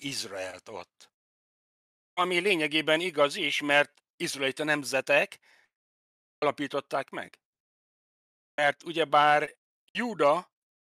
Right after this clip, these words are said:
az a zsidó állam, az, az izraelita nemzet, de nem ő az Izrael.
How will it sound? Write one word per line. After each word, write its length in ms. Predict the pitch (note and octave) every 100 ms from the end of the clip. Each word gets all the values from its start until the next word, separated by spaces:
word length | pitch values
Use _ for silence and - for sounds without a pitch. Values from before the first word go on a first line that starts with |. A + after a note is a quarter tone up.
| _ _ _ _
az 200 | - D3
a 80 | C#3
zsidó 340 | C#3 F#3+ C#3 C3+
állam, 320 | C#3+ F3 D#3+
az, 240 | D#3+ C#3+
az 300 | - D#3+ C3+ -
izraelita 680 | A3+ G#3 D3 C#3 C3+ -
nemzet, 580 | B2 C3 C#3 D#3 E3 D#3
de 120 | C#3+
nem 340 | C#3+ D3+ D3 C#3+
ő 280 | D#3 D#3+ D3
az 360 | - E3+ C3+ -
Izrael. 760 | A2+ G2+ - G#2 F2+ E2+ D#2+